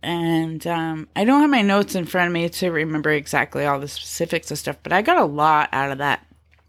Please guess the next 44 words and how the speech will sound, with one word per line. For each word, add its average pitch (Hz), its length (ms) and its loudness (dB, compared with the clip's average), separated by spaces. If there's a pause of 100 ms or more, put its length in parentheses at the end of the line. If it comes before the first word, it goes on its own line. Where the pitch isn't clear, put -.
(140)
In 190 120 0
fact, 190 460 0 (580)
I 180 60 0
know 240 160 4
Juanita 190 380 2
and 160 140 4
I 151 140 4
do 165 220 -2
this 156 260 2
too 170 200 -2
in 151 180 -2
real 143 220 2
life 147 380 2
a 147 40 0
lot. 147 380 2
I 156 140 2
know, 165 280 0
like, 147 200 0
don't 151 200 0
take 165 220 -4
anything 156 400 0
personally. 139 680 0
Like, 151 260 0
we, 190 460 2 (420)
we 233 220 6
re-quote 202 920 2
those 160 300 0
back 156 480 0
very 196 300 2
often. 151 640 0
So 185 260 2
it's 170 180 0
something 247 320 2
that 294 120 6
has 185 160 2
stuck - 340 0
with, 147 260 -6 (120)
um, 135 340 -4 (460)
with 170 160 0
me 185 180 2
especially. 151 500 0
I 139 120 2
know 143 160 0
I, 143 300 2